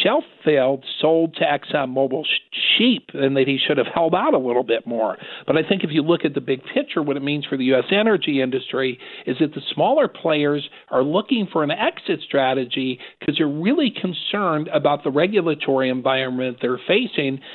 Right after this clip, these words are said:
And they might, you know, Pioneer, I think, took a lower price just to avoid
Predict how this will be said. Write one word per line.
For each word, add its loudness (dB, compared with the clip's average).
And 2
they 4
might, 0
you 2
know, 2
Pioneer, 4
I 4
think, -2
took 0
a 4
lower 4
price -2
just 2
to 2
avoid 2